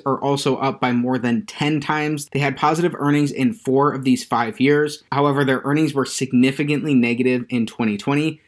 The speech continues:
This was due to a massive six billion dollar asset write-down. So to learn more about that, you can read through the company's filings. And finally, they managed to grow their free cash flows from being negative from fiscal twenty seventeen to fiscal twenty nineteen.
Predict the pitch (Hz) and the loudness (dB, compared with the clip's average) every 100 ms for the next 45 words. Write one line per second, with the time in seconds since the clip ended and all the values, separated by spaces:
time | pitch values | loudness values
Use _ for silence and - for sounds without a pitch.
0 | _ - 147 175 143 156 147 151 131 120 | _ -2 0 0 0 0 2 2 2 2
1 | 123 - 123 117 - - 156 156 - 131 | 0 -2 -2 -4 -8 -4 -2 -2 -2 0
2 | 139 131 117 120 117 120 113 - 104 123 | 2 2 0 -2 -4 -4 -6 -8 -4 -2
3 | 135 143 135 135 - _ - 139 131 135 | 0 0 0 -4 -10 _ -2 0 2 2
4 | 131 147 131 123 147 143 139 151 147 - | 4 4 4 4 2 0 0 0 -2 -2
5 | 127 117 107 123 117 117 110 120 104 104 | -6 -4 0 0 2 -2 -2 -4 -4 -6
6 | 101 147 147 147 147 143 - - 131 151 | -2 0 0 0 -2 -4 -10 -4 2 2
7 | 170 185 160 147 151 165 - 143 127 147 | 4 4 4 2 0 -2 -2 0 2 4
8 | 151 143 156 143 123 127 - 127 - 123 | 4 2 -2 0 -2 -2 0 -2 -2 0
9 | 131 123 107 113 127 135 135 123 117 123 | 2 2 2 0 2 2 0 -2 -2 -2
10 | - 107 - 123 - 131 135 131 139 120 | -2 -4 -2 -2 0 -2 -2 -2 0 0
11 | - 113 113 101 123 110 107 147 147 160 | 0 -4 -4 -6 -4 -2 0 0 0 -2
12 | 151 | -4